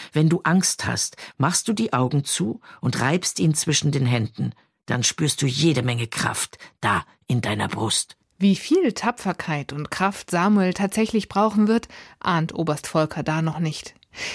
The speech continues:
Speaker 2: Der Nachbar der Familie Adler hat Samuels Mutter und den Jungen versteckt, als der Nazi-Mob im November neunzehnhundertachtunddreißig durch Wien zog,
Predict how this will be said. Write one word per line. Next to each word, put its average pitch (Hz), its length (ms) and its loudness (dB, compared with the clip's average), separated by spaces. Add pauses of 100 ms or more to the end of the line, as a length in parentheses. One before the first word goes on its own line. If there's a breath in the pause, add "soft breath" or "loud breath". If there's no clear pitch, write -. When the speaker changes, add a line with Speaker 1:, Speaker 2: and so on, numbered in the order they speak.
(140 loud breath)
Speaker 2:
Der 214 80 6
Nachbar 208 460 4
der 175 140 2
Familie 196 500 4
Adler 202 520 2
hat 214 300 0
Samuels 220 540 4
Mutter 240 340 4
und 214 140 2
den 208 140 8
Jungen 214 300 6
versteckt, - 680 -2
als - 300 -4
der 185 140 2
Nazi-Mob 185 680 4
im 185 140 4
November 185 440 6
neunzehnhundertachtunddreißig 190 1400 2
durch 202 220 2
Wien 226 240 6
zog, 190 340 2